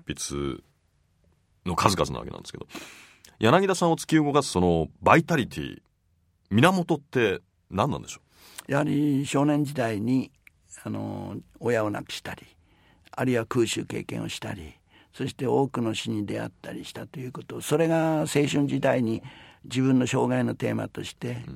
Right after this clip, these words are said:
Speaker 1: うん。
Speaker 2: やはり自分で命と向き合い、あるいは世界と向き合って、自分なりの世界観を持ちたいな。
Speaker 1: うん。
Speaker 2: 自分なりの足で歩き、人に会い、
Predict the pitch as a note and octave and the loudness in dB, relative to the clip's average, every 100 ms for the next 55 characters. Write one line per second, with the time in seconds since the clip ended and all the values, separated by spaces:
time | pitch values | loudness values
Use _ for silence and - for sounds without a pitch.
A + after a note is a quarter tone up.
0 | - - A#2 A#2+ G#2 A#2 B2+ - - D3 | -14 -10 -8 -6 -4 -2 0 0 0 -4
1 | - - - - B2+ B2+ A2+ - A#2 G#2+ | -8 -18 -20 -4 0 0 -2 -6 -4 -4
2 | - A2 A2 G#2 A2 A2 G#2+ - A2+ G#2+ | -2 -2 -2 -2 -2 -4 -4 -4 -4 -2
3 | A2 G#2+ A#2+ A2 - _ A#2 A#2 A2 G#2+ | -4 -4 -6 -8 -10 _ -6 -6 -4 -4
4 | G#2 A#2 C#3 D#3+ E3+ E3 C#3 - - A#2 | 0 0 0 0 2 0 -2 -8 -8 -2
5 | A#2+ - - G#2+ - - - - G#2 G#2+ | -2 -2 -4 -6 -6 -8 -8 -8 -10 -16
6 | _ - - C2+ - B2 C3 C#3+ D#3 - | _ -20 -16 -14 -6 -2 0 0 0 0
7 | G2 - - - A2+ - A2+ - - - | 0 -2 -4 -4 -4 -2 -4 -4 -12 -14
8 | - A2 - - G2+ A2+ - - A2+ G#2 | -8 -6 -6 -8 -10 -10 -6 -2 0 -2
9 | G2+ G2+ G2 | -4 -8 -12